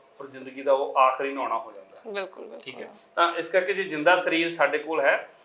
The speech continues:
Speaker 1: ਤਾਂ ਕਮ ਸੇ ਕਮ ਵੀਹ ਮਿੰਟ ਦਾ ਹੀ ਇਹ ਸ਼ਡਿਊਲ ਆ, ਬਹੁਤਾ ਲੰਬਾ ਸ਼ਡਿਊਲ ਨਹੀਂ ਹੈ। ਨੈਚੁਰਲ ਸਾਇੰਸ ਦਾ ਬਣਿਆ ਸਰੀਰ, ਇਹਦੇ
Speaker 2: ਹੂੰ।
Speaker 1: ਤੇ ਨਿਯਮ ਨੇ-, ਨੇਚਰ ਦੇ ਲਾਗੂ ਹੁੰਦੇ ਆ। ਆਪਾਂ ਸਿਰਫ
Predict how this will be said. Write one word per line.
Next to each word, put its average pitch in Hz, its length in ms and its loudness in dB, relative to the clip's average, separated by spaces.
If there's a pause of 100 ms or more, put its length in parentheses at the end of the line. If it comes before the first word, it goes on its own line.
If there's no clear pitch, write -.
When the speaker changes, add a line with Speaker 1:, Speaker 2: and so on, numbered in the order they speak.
(100)
Speaker 1:
ਤਾਂ 151 80 -12
ਕਮ 139 120 -10
ਸੇ 156 140 -12
ਕਮ 147 100 -8
ਵੀਹ 170 300 -8
ਮਿੰਟ 156 300 -8 (260)
ਦਾ 147 120 8
ਹੀ 151 120 0
ਇਹ 147 60 -2
ਸ਼ਡਿਊਲ 127 400 -6
ਆ, 160 60 -2
ਬਹੁਤਾ 135 280 -2
ਲੰਬਾ 127 260 -4
ਸ਼ਡਿਊਲ 123 300 -14
ਨਹੀਂ 131 180 -14
ਹੈ। - 180 -10 (440)
ਨੈਚੁਰਲ 135 340 -8
ਸਾਇੰਸ 175 260 -4
ਦਾ 185 80 4
ਬਣਿਆ 156 300 0
ਸਰੀਰ, 160 340 -10 (400)
ਇਹਦੇ 214 140 -4
Speaker 2:
ਹੂੰ। - 100 -10
Speaker 1:
ਤੇ 165 140 -10 (160)
ਨਿਯਮ 135 460 -4
ਨੇ-, 147 280 -4
ਨੇਚਰ 143 280 -8
ਦੇ 156 160 -6
ਲਾਗੂ 139 280 0
ਹੁੰਦੇ 127 300 -16
ਆ। 127 60 -14 (480)
ਆਪਾਂ 180 240 2
ਸਿਰਫ 180 320 -4